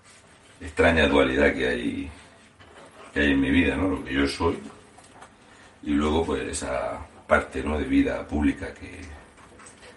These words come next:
porque, pues, bueno, pues, está la cosa así, o sea, surgió y ahí está, y bueno, a mí no me,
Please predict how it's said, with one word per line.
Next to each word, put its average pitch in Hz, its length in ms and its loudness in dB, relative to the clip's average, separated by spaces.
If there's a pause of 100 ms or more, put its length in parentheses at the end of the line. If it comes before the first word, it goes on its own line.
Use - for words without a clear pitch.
(220)
porque, - 300 -18 (240)
pues, - 120 -16 (400)
bueno, - 260 -14
pues, - 200 -18 (480)
está - 240 2
la - 80 4
cosa - 160 -8
así, - 280 -6
o - 40 -18
sea, - 280 -8
surgió 92 640 2
y - 140 -4
ahí - 160 -6
está, - 340 -6
y - 60 -12
bueno, - 180 -10 (1000)
a - 80 -4
mí 139 280 2
no 123 120 -6
me, - 300 -8